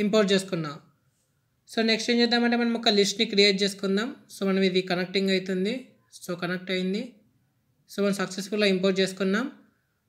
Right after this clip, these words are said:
So నెక్స్ట్ ఏం చేస్తా అంటే ఒక Python లిస్ట్ని క్రియేట్ చేసుకొని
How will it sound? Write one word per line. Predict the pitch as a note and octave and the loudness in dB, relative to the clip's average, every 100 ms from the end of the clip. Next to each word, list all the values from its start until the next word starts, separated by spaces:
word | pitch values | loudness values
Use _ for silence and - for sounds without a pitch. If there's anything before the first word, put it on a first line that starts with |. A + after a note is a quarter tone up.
| - | -8
So | A3+ A3 | -2 0
నెక్స్ట్ | G#3+ A#3+ | 0 0
ఏం | A#3 A#3+ | 2 2
చేస్తా | A#3 A#3 | 2 -2
అంటే | A#3 A3+ A3 | -2 -2 2
ఒక | A3 G#3 - G3 | 2 2 0 2
Python | G3 A3+ A3 G#3 | 2 4 2 2
లిస్ట్ని | - A#3 G#3 | 0 -2 4
క్రియేట్ | G3 G3 G3 | 4 4 2
చేసుకొని | G3 G#3 G3+ B3+ | 0 0 0 0